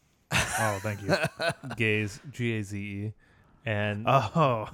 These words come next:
Speaker 3: the idea,
Speaker 1: <laughs>
Speaker 3: the idea
Speaker 1: The
Speaker 3: of Ho-,
Speaker 1: gaze.
Speaker 3: Hollywood is male-centric
Speaker 2: Yeah.
Speaker 3: and, and designed for males to watch females and to objectify them.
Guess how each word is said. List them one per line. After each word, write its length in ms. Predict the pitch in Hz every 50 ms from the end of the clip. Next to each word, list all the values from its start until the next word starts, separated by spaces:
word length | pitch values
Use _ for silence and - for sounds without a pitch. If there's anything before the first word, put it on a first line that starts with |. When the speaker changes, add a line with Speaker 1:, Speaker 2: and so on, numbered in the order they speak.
| 117
Speaker 3:
the 160 | 107 131 127 123
idea, 880 | 127 123 127 120 147 139 139 135 131 117 143 135 - 123 117 110 - - _ _
Speaker 1:
<laughs> 100 | - -
Speaker 3:
the 160 | 117 123 127
idea 240 | 123 117 113 123 123 120
Speaker 1:
The 40 | 120
Speaker 3:
of 80 | 107 95
Ho-, 180 | 92 113 120 -
Speaker 1:
gaze. 240 | 92 90 92 95 98
Speaker 3:
Hollywood 400 | 120 127 123 123 123 117 117 110
is 140 | 107 - -
male-centric 1000 | - 110 107 107 107 110 107 98 - - 104 101 101 - 120 120 117 - - - -
Speaker 2:
Yeah. 160 | 123 113 104
Speaker 3:
and, 500 | 101 101 98 98 98 95 92 92 104 104 -
and 180 | - 113 104 101
designed 440 | 98 92 - 104 95 98 101 98 -
for 120 | - 101
males 380 | 92 90 92 95 95 98 95 -
to 120 | - - 98
watch 340 | 92 90 90 92 95 - -
females 480 | - - 98 95 95 95 98 104 104 101
and 120 | 95 92 90
to 120 | - 98
objectify 640 | 90 85 - - 92 92 - - 113 - 127 123 123
them. 300 | 127 135 139 143 147 143